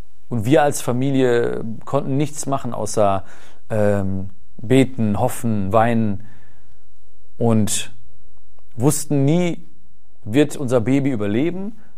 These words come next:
Und wenn ja, wird es ein Pflegefall, was die Ärzte vermutet hatten. Und wie durch ein Wunder und durch Gottes Hilfe hat unser Baby überlebt und es geht ihm gut. Und wir sind unendlich dankbar dafür.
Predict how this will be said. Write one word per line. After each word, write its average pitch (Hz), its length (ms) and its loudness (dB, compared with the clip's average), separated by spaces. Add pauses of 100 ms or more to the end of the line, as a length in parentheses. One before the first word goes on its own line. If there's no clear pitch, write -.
(180)
Und 120 160 -2
wenn 117 160 0
ja, 147 400 4 (440)
wird 123 220 -2
es 123 100 -2
ein 123 100 -4
Pflegefall, 98 640 -2 (280)
was - 180 -2
die 123 80 -2
Ärzte 101 500 0 (1000)
vermutet 107 400 2
hatten. 87 280 -2 (1300)
Und 110 180 -2
wie 160 80 4
durch 170 140 2
ein 139 160 2
Wunder 151 400 4
und 123 120 -2
durch 113 120 0
Gottes 127 320 0
Hilfe 147 580 2
hat - 340 -4 (160)
unser 113 220 0
Baby 120 240 0
überlebt 104 720 -2
und 98 140 -6
es - 140 -4
geht 127 160 -2
ihm 113 160 -2
gut. 175 340 -4 (1400)
Und 110 140 -2
wir 127 60 2
sind 131 100 -2
unendlich 185 340 4
dankbar 135 300 2
dafür. 107 440 0